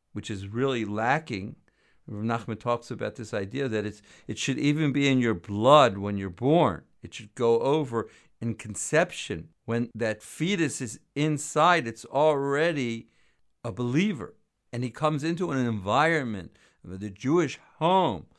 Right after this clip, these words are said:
the mother and the father who are interacting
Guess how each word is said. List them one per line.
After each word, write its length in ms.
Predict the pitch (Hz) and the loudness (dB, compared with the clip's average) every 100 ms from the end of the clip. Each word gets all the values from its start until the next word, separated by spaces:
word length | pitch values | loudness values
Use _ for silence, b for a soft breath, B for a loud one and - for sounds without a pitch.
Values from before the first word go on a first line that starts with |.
| b b | b b
the 80 | 90 | -12
mother 420 | 95 117 180 170 | -6 2 2 2
and 120 | 139 117 | -2 -6
the 80 | |
father 760 | 107 - 120 156 160 147 98 - _ | -10 -10 0 2 4 0 -6 -12 _
who 240 | - 120 113 | -8 -2 0
are 280 | 104 98 - _ | 0 -2 -12 _
interacting 1040 | 135 160 170 139 131 147 160 117 107 82 | -4 -2 -2 0 0 -2 -6 -8 -8 -8